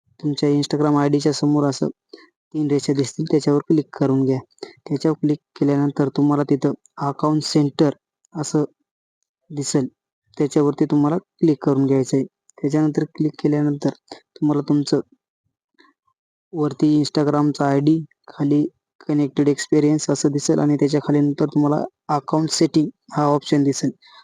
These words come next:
तुम्हाला त्यामधला password and security यावर क्लिक करायचं आहे. यावर क्लिक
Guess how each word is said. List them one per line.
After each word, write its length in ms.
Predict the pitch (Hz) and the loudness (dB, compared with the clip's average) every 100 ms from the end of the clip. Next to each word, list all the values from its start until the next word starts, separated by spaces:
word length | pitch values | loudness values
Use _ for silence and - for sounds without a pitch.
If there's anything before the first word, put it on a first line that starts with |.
| _ - | _ -6
तुम्हाला 240 | 147 147 147 | -2 -2 0
त्यामधला 380 | 151 147 143 139 139 | 2 2 2 0 -2
password 460 | 139 139 - 160 147 | -4 -4 0 2 4
and 200 | 147 151 151 - - | 2 0 -4 -8 -10
security 560 | - 151 - 156 143 139 - - 160 | -2 -2 2 2 2 -2 -6 -6 0
यावर 320 | 147 143 151 | 2 2 0
क्लिक 300 | - 151 - | -2 -4 -2
करायचं 340 | 143 135 - | -2 -2 -2
आहे. 100 | 139 - _ - - _ _ _ _ | -6 -6 _ -20 -20 _ _ _ _
यावर 200 | 147 151 | -4 -4
क्लिक 280 | 143 156 151 | -2 -2 -2